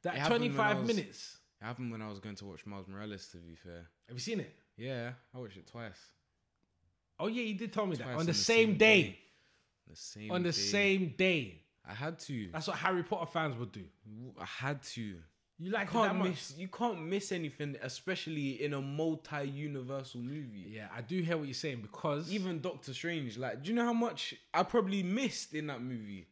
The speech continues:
Speaker 1: Yeah, e-, every time, 'cause me, I'm a big Marvel fan, if you don't know, and you know this.
Speaker 2: Yeah.
Speaker 1: So, it's true. The second time I watch something, I'm like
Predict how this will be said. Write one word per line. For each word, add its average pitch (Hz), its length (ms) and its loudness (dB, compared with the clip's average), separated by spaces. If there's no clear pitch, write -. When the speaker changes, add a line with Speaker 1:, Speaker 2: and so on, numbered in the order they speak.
Speaker 1:
Yeah, 104 120 -10
e-, - 20 -12
every 190 240 -2
time, 156 400 2
'cause 117 180 -8
me, 147 160 0
I'm 135 140 0
a 123 80 -2
big 104 200 -4
Marvel 113 280 -4
fan, 98 240 -8
if - 120 -16
you 95 60 -12
don't 90 260 -8
know, 85 200 -10
and 87 120 -12
you 95 120 -10
know 80 180 -16
this. 87 140 -16
Speaker 2:
Yeah. 98 220 -8
Speaker 1:
So, 113 360 -10
it's 107 120 -10
true. - 200 -4
The 214 80 -10
second 156 300 -8
time 151 200 -4
I 131 40 -4
watch 135 180 -6
something, 95 480 -14
I'm 101 140 -14
like 90 140 -14